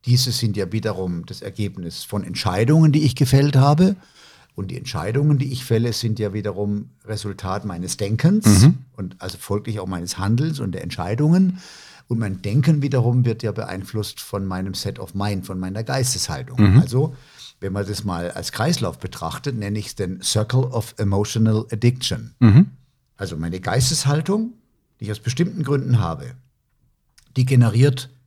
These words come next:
Speaker 1: die Art meines Denkens
Speaker 2: Mhm.
Speaker 1: und auch ein bisschen so, wie ich die Welt sehe. Daraus resultiert, wie ich entscheide. Die Entscheidungen, die ich fälle, die führen zu Situationen,
Speaker 2: Mhm.
Speaker 1: Erlebnissen und Erfahrungen,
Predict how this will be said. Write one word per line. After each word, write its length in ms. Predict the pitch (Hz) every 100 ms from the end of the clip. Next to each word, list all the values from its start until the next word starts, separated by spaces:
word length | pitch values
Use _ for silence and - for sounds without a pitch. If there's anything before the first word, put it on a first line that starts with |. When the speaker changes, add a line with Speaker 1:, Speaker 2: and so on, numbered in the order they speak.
| _ _ _ _ _ _ -
Speaker 1:
die 80 | -
Art 180 | 107 110
meines 300 | 104 95 -
Denkens 540 | 98 127 147 196 -
Speaker 2:
Mhm. 240 | 110 107 226 - _ _ _
Speaker 1:
und 160 | 120 -
auch 220 | 113 -
ein 60 | -
bisschen 400 | 123 - 135 113
so, 380 | 113 107 110 - _ _ _
wie 140 | 113 123
ich 100 | 127
die 140 | 104
Welt 200 | 101 95
sehe. 380 | - 90 80 - _ _ _ _ -
Daraus 340 | 101 131 127 123
resultiert, 920 | 120 113 104 - 127 120 - - - _ _ _ _ -
wie 100 | 127
ich 80 |
entscheide. 520 | 120 - 104 85 85 64 - _ _ _ _ _
Die 60 | 92
Entscheidungen, 640 | 95 - 131 185 113 92
die 160 | 85 -
ich 120 | -
fälle, 400 | - 101 160 208 - _ _ _ _ _ -
die 100 | 123
führen 420 | 127 131 127 123
zu 100 | 127
Situationen, 1040 | 107 120 - 98 92 - 101 107 160 202 175
Speaker 2:
Mhm. 140 | 101
Speaker 1:
Erlebnissen 580 | 107 107 127 160 135 127
und 200 | - -
Erfahrungen, 840 | - 90 90 110 143 190 202 -